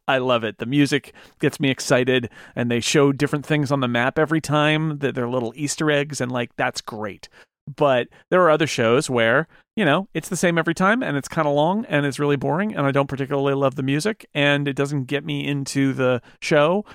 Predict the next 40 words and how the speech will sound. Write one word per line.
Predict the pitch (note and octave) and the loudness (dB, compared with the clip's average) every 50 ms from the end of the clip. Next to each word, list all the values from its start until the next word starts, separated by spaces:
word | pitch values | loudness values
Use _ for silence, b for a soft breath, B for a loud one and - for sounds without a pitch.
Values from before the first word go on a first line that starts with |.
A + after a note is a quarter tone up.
| B B B B - | B B B B 0
and, | D#3 D3 D3 D3 D3+ D3+ D3+ C#3 - - | 2 4 4 4 4 2 -2 -4 -4 -2
um, | D#3 C#3+ C#3+ D3 D3 D3 D3+ D3 C#3+ - _ _ - | 0 2 2 2 2 0 -2 -4 -8 -10 _ _ -4
and | - C#3+ C#3 C#3 C3+ | -4 -2 -2 0 0
I, | C3 C3+ C3+ C3+ - | 0 0 0 0 -2
I | B2+ C3 | -2 -2
don't | B2 C3 C3 B2 | 0 0 0 0
bother. | C3 A#2+ A#2+ A#2+ A#2+ G#2+ G#2+ - | 0 0 0 -2 -4 -8 -8 -6
Like, | - B2 B2 - - | -6 -6 -4 0 0
uh, | B2 A#2 A#2+ B2 B B B B B B - | 2 2 2 0 B B B B B B -4
Travelers | - - F#3+ F#3+ F3+ D#3+ C#3+ B2+ A#2 A2 - - - - | 0 2 2 2 2 2 0 0 0 -4 -8 -10 -8 -6
on | C#3 C3+ C#3 | -4 -2 -2
Netflix, | C#3 C#3+ - - C3 A2 - - | -2 -2 -2 -4 -4 -4 -4 -6
which | B2+ A2+ - | -8 -6 -6
is | A#2 G2+ | -8 -10
a | G#2 | -8
show | - - A#2+ A2 | -4 -2 -2 0
I | G#2 | 0
really | G#2+ A2+ A2 G#2 G#2 G#2 | 0 -2 -4 -4 -6 -6
like, | G#2 G2+ G2+ G2+ G#2 - - - b b b b _ _ - | -6 -6 -6 -8 -10 -14 -20 -20 b b b b _ _ -8
um, | - A#2 A2 A2+ G#2+ A2 A#2 - | -6 -6 -4 -4 -6 -8 -10 -10
and | - C3 B2 B2 B2 | -8 -6 -6 -6 -6
that | A#2+ B2 B2+ A#2+ B2+ A#2+ B2 B2 | -6 -6 -6 -4 -2 -2 0 0
is | C3 C#3 B2+ | 0 0 0
an | C#3+ C#3+ | 0 0
opening | D3 D#3 D3 F3 E3+ F3+ F3 F#3 E3+ | 0 0 0 0 -2 0 -2 -2 -4
sequence | - G#3+ G3+ - G#3 G3+ - | -4 -4 -2 -2 -2 0 0
that | A3+ G#3+ C4 | 0 2 2
I | B3+ | 2
really | G#3 G#3 G#3 G#3 G3 | 2 4 4 4 4
don't | G3+ G#3 G#3 F3 | 2 0 0 2
like, | D#3 C3 - - - | 0 0 0 -2 -4
and | D#3+ C#3+ C#3+ | -4 -4 -2
it's | C#3+ - | -2 -2
super | - D#3+ - E3 | -4 -4 -4 -4
boring, | D#3 D#3+ D3+ C#3+ B2+ A#2+ A#2+ | -4 -2 -2 -2 -2 -4 -4
and | C3+ B2 A#2 | -6 -6 -6
I | A#2+ | -6
don't | A#2 A#2 A2+ A#2+ | -6 -6 -6 -6
watch | - - - - | -8 -10 -10 -12
it. | - - | -14 -16